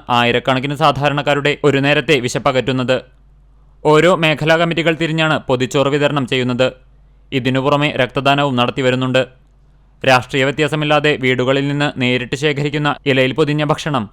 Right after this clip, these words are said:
ആശുപത്രിയിൽ കാത്തുനിൽക്കുന്നവർക്കായി നൽകുന്ന ഈ സംരംഭം വ്യാപകമായ രീതിയിൽ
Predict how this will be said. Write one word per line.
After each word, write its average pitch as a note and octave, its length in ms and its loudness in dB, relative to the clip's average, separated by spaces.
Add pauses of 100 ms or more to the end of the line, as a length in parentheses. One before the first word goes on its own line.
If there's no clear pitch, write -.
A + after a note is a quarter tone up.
(160)
ആശുപത്രിയിൽ D3+ 580 0
കാത്തുനിൽക്കുന്നവർക്കായി D#3+ 960 0
നൽകുന്ന D#3 280 -2 (200)
ഈ B2 40 0 (100)
സംരംഭം C#3+ 400 0 (160)
വ്യാപകമായ B2 580 2
രീതിയിൽ C#3 260 -4